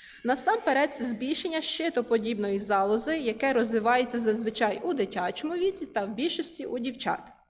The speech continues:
У дорослих при збільшенні залози нерідко з'являються одиночі або множинні вузли. При значній внутрішньоутробній нестачі йоду дитина може народитися з розумовою відсталістю,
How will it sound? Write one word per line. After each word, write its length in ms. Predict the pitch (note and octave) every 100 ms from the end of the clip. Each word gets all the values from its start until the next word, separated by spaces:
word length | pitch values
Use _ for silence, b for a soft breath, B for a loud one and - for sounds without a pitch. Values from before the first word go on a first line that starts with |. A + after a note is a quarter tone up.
| _ B B B B -
У 80 | C4
дорослих 640 | C#4 C4 C#4+ A4 F#4 -
при 120 | D4+
збільшенні 580 | B3+ D4 E4 - A#3+ A3+
залози 580 | A3 G3+ G3+ B3 D4+ D#4+
нерідко 440 | A#3 C4+ - C4
з'являються 580 | B3 A#3+ A#3 C#4+ D4+ C4+
одиночі 960 | - A#3 A3 G#3 C#4+ - B3+ F#3+ - -
або 300 | - F#3+ B3
множинні 560 | D#4+ G#3 F#3+ A3 A3+ A#3+
вузли. 500 | A3 A#3 G#3 F3 - - - _ _ B B B B _
При 200 | C4+ F#4
значній 540 | E4 C4 C4 D4+ D4
внутрішньоутробній 1160 | G#3+ C4+ F4+ B3+ - A3+ A#3+ A#3 C#4 C#4+ A3+ G#3
нестачі 680 | G#3 C4 - C4+ D4 - G3+
йоду 500 | A3 D4 D4+ G3 F3 - - - B B B -
дитина 460 | A#3 A#3 A#3 D#4 C#4+
може 320 | B3+ D4 A#3+
народитися 920 | A3 A3+ A3+ A3+ C#4+ D4+ C#4+ B3 A3+
з 60 |
розумовою 760 | A#3+ C4+ B3+ B3+ A#3+ G3 F#3+ F#3
відсталістю, 840 | C#4+ - - F3+ F#3 G3+ - A#3+